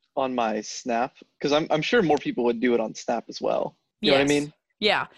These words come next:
Speaker 2: I also, speaking of the topic thing, like, back to that, we'll make a whole summary of this episode if you're, you better be still listening or else I'm be-, about to be pissed. Anyways, so another regular, the same one that asked me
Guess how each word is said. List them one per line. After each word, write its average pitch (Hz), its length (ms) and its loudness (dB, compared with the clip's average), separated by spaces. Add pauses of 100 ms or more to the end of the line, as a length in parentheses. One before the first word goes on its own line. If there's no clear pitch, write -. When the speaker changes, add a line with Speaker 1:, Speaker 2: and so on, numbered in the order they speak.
(260)
Speaker 2:
I 277 120 4
also, 427 200 0 (120)
speaking 392 440 -4
of 392 60 -4
the 269 100 -12
topic 202 340 -2
thing, 262 200 0
like, 185 240 -2
back 185 200 0
to 208 80 -6
that, 202 400 2
we'll 185 360 -2
make 185 220 -2
a 185 60 0
whole 170 180 -2
summary 156 440 -2
of 156 160 -4 (380)
this 165 140 -4
episode 170 300 -2
if 156 120 -10
you're, 165 180 -4
you 180 120 -2
better 185 180 2
be 147 100 -8
still 165 180 -2
listening 165 280 -6
or 160 40 -4
else - 120 -4
I'm 180 120 -2
be-, 165 80 -6
about 165 300 -4
to - 60 -18
be - 200 -12
pissed. - 560 -8 (560)
Anyways, 196 520 2 (340)
so 269 220 2
another 302 260 4
regular, 269 320 4
the 233 100 0
same 254 220 2
one 269 140 2
that 220 280 4
asked 196 300 2
me 240 320 -2